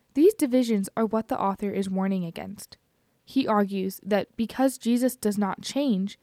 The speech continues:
his truth will never change, and Christians should be on guard against any teaching that contradicts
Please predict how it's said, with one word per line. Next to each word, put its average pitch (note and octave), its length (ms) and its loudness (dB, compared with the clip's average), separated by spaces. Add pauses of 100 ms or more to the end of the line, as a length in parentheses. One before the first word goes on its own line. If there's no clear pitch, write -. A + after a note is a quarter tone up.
(140)
his - 280 2
truth - 380 0 (120)
will A3+ 180 4
never G#3+ 380 2
change, - 520 -12 (360)
and C4 180 -2
Christians D#4 460 -4
should A#3 180 -4
be A3+ 160 -2
on G#3 240 0
guard G3+ 320 0
against G3 460 -4
any B3 260 -2
teaching G3 560 -8
that - 180 -4
contradicts A#3+ 720 -4